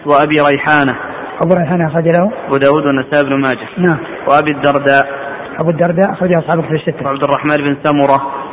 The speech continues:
Speaker 2: أخرج أصحاب الكتب الستة.
Speaker 1: وزيد بن خالد.
Speaker 2: أخرج أصحاب الكتب الستة.
Speaker 1: وجابر وأبي هريرة وأبي أيوب.
Speaker 2: وأبو أيوب الأنصاري أخرج له أصحاب الكتب الستة.
Speaker 1: قال: "وهذا أصح، وعباية بن رفاعة سمع من جده رافع بن خديج."
Speaker 2: يعني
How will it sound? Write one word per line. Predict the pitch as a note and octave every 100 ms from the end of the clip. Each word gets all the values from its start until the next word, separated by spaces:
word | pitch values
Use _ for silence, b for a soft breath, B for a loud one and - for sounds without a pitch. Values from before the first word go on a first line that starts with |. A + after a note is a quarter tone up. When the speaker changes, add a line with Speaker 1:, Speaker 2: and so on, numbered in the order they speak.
| -
Speaker 2:
أخرج | - F3 E3+
أصحاب | D#3 E3
الكتب | D#3+
الستة. | D#3 - - B2
Speaker 1:
وزيد | C3+ C3+ C#3+
بن | C#3 C#3 C#3
خالد. | C#3+ C3+ C3 - - - - -
Speaker 2:
أخرج | D3+ E3+
أصحاب | C#3+ D#3 D#3
الكتب | D3
الستة. | D3 D#3 - -
Speaker 1:
وجابر | C#3 C#3 D#3 C#3 C3+
وأبي | C#3+ D3 D3
هريرة | C#3 D3 E3 D#3+ D3+
وأبي | C#3+ D3
أيوب. | C#3+ C#3+ C#3+ C#3+ C#3 - - - E3
Speaker 2:
وأبو | F3 F3+
أيوب | F3
الأنصاري | D#3+ E3 E3+ F#3+ F3
أخرج | F3
له | E3+
أصحاب | D3+ E3
الكتب | D#3 -
الستة. | D3+ C#3 - - B B - -
Speaker 1:
قال: | D3+ E3
"وهذا | D#3 D#3 E3 D#3+
أصح، | D3 F3 D#3 C#3
وعباية | C#3+ C#3 D3+ D#3+ D3+
بن | D3 C#3+
رفاعة | C#3 D#3 D#3 C#3+
سمع | F#3 F#3 D3+
من | D3
جده | C#3+ D#3 D3 C#3+ C#3+
رافع | D3+ C#3+
بن | C#3+
خديج." | C#3 C3+ C3+ C#3 C3 - - G#3
Speaker 2:
يعني | G3+